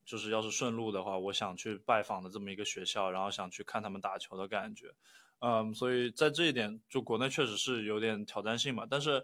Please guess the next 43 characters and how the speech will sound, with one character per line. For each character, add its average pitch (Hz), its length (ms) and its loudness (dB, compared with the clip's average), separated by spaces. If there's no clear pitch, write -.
国-， 123 400 0
我 120 180 0
觉 110 160 0
得 131 140 4
国 113 160 -2
内 135 140 4
人 110 260 0
这 139 80 0
么 120 160 0
多， 107 380 2
然 101 120 2
后 110 360 4
就 - 100 -6
是 117 120 0
按 135 140 4
照 127 80 6
同 113 220 0
样 117 100 4
的 110 120 0
思 - 280 -4
路， 110 200 0
你 101 120 -4
去 110 200 -4
找 - 340 2
一 131 100 -2
百 95 280 2
个 101 200 -2
有 104 240 2
钱 104 300 -2
人 95 260 -4
愿 131 360 4
意 110 320 -4
去 - 200 -2
跟 113 280 0
刘 110 200 4
国 214 220 -2
梁 95 360 -2
参 120 260 0
加 113 180 6
当 120 340 6
时 95 480 -4
就 113 120 -6
是 98 380 -4